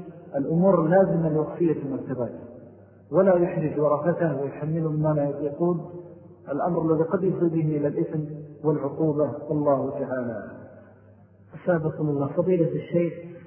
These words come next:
Speaker 2: من تذكر أنه لم يصلي صلاة الفجر وهو قد صلى العشاء، هل يعيد صلاة الفجر فقط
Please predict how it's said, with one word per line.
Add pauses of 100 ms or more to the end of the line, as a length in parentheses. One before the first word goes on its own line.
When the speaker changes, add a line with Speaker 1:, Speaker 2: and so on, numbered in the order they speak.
(140)
Speaker 2:
من
تذكر
أنه
لم
يصلي
صلاة
الفجر (580)
وهو
قد
صلى
العشاء، (320)
هل
يعيد
صلاة
الفجر
فقط